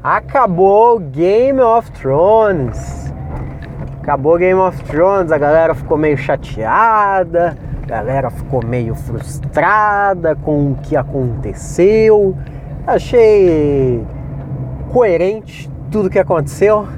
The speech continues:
Dada as duas últimas temporadas, a sétima e essa oitava, Game of Thrones foi, teve um final até melhor, melhor do que,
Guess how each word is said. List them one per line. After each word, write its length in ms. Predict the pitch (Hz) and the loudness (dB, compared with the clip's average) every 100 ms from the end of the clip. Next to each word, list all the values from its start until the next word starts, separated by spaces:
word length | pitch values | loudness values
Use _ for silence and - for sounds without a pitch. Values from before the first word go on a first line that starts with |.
| - - - - - - - - - - - 127 | -12 -10 -12 -10 -10 -10 -12 -12 -14 -14 -12 -8
Dada 1000 | 123 165 202 214 190 170 147 131 117 107 - | 0 2 2 2 4 4 4 0 -2 -8 -2
as 300 | 160 131 123 | 0 0 -2
duas 380 | 165 190 160 156 | 2 2 2 0
últimas 480 | 190 190 165 147 | -4 -4 -4 -4
temporadas, 840 | - 160 151 151 185 240 214 139 135 | -4 -4 0 2 2 0 0 0 2
a 200 | 135 127 | 2 0
sétima 600 | - 180 175 - 165 156 | 0 0 0 0 0 2
e 40 | |
essa 280 | 151 151 160 | 2 2 0
oitava, 760 | 143 135 165 180 175 190 165 127 - - - - - - | 0 0 0 0 2 4 4 0 -10 -20 -20 -20 -20 -8
Game 220 | 135 160 | -2 2
of 200 | 180 156 - | 2 0 -4
Thrones 440 | 165 175 185 180 | 0 2 2 -2
foi, 1080 | - - 175 170 170 165 160 151 147 143 139 | -12 -2 2 4 4 2 2 2 2 2 2
teve 180 | 233 269 | 2 2
um 180 | 254 220 | 0 0
final 400 | 233 214 214 214 | 0 2 4 4
até 960 | 190 226 226 202 175 151 135 120 117 - - - - | 4 6 6 6 6 6 4 2 -2 -12 -20 -20 -4
melhor, 640 | 185 190 214 339 427 269 127 - - 160 | 2 4 4 4 2 -2 -6 -18 -16 -4
melhor 480 | 175 185 214 247 | 0 4 4 4
do 140 | 196 185 | 2 -2
que, 580 | - 180 160 139 123 | -2 0 2 2 0